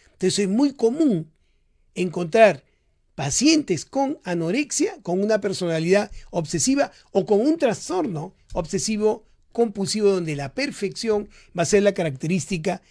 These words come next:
de ese pensamiento. ¿No es cierto? Y, como les había dicho, el entorno, ¿no es cierto? Hay una valoración positiva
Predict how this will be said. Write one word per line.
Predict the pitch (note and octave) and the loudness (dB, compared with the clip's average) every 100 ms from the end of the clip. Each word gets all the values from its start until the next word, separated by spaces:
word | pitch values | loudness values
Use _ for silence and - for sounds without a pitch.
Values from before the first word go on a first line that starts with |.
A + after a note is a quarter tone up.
| _ | _
de | D3+ C#3+ | -4 -2
ese | D3 E3+ | 0 -2
pensamiento. | D#3 C#3+ B2 A#2+ G#2 F#2+ - - - _ _ _ _ _ _ _ _ _ _ _ | -4 -6 -8 -10 -12 -14 -18 -20 -20 _ _ _ _ _ _ _ _ _ _ _
¿No | D3 | -12
es | B2+ | -2
cierto? | F#3+ F3 - - _ _ | -2 -2 -12 -16 _ _
Y, | A3 A#3+ C#4+ - _ _ _ _ | 0 2 0 -6 _ _ _ _
como | E3 D#3+ | -10 -6
les | C#3+ | -4
había | D3+ G3+ | -2 0
dicho, | A#3+ E3 | -2 -2
el | C#3+ | -4
entorno, | C3 C3 F4 D#4 C3 B2+ | -4 -4 -2 -2 -2 -6
¿no | F#3 | -6
es | |
cierto? | G3+ D#4+ F3+ E3 - - | -4 -4 -6 -16 -20 -18
Hay | - F3+ F#3+ G3 | -4 0 2 2
una | G#3 G3+ | 2 2
valoración | F#3+ F3+ F3 F3 - G3+ G3 G3 | 2 2 2 0 2 2 4 2
positiva | F#3 F#3 F#3 E3+ A3 F#3 E3+ | -2 -8 -10 -6 -2 -2 -4